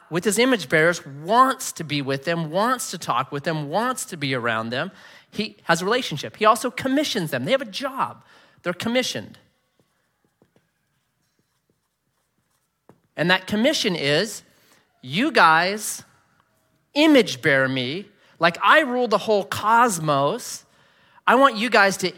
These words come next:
image bear me down in Eden." So you're gonna have authority, you're gonna have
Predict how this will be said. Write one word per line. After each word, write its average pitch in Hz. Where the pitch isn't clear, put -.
image 247
bear 165
me 147
down 208
in 175
Eden." 139
So -
you're 202
gonna 220
have 185
authority, 208
you're 190
gonna 165
have 135